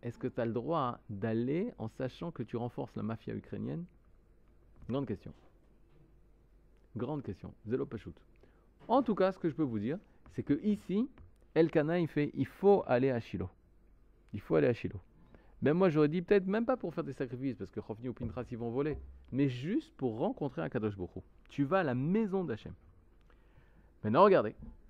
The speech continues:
Ve'atem, et vous, lama lo tavu imanu venelech yachad. Et vous, pourquoi ne venez pas avec nous ? Vous ne venez pas avec nous. Venelech yachad, yachad, et nous irons ensemble. Qu'est-ce qu'ils reçoivent d'Elkana ? Ils reçoivent de quoi de Elkana ?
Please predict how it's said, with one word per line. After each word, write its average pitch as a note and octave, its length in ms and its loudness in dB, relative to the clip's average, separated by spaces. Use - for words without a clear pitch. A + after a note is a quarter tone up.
Ve'atem, A3 600 10
et E3+ 120 12
vous, E3 300 4
lama C#4 460 10
lo D4+ 160 8
tavu G#3+ 420 8
imanu F#3 300 4
venelech D3 400 0
yachad. A#2 380 -6
Et E3 100 6
vous, G3 160 2
pourquoi A#3 360 2
ne G3+ 100 4
venez D#3+ 320 0
pas D3+ 320 -2
avec G#2 280 0
nous ? A#2+ 200 2
Vous A2+ 100 -2
ne A2 60 0
venez G#2+ 240 -2
pas G#2+ 120 -4
avec F#2+ 200 -6
nous. C3 160 -4
Venelech C#3 440 2
yachad, D3 420 -6
yachad, A#2+ 420 -6
et C3 60 -4
nous A#2 260 -4
irons B2 240 -6
ensemble. G#2+ 460 -8
Qu'est-ce G3 180 -2
qu'ils F3 140 -2
reçoivent C3+ 280 -4
d'Elkana ? G2+ 460 -6
Ils - 180 -10
reçoivent E3+ 300 0
de F3+ 80 6
quoi F3+ 240 2
de C#3 80 4
Elkana ? G#2+ 420 -2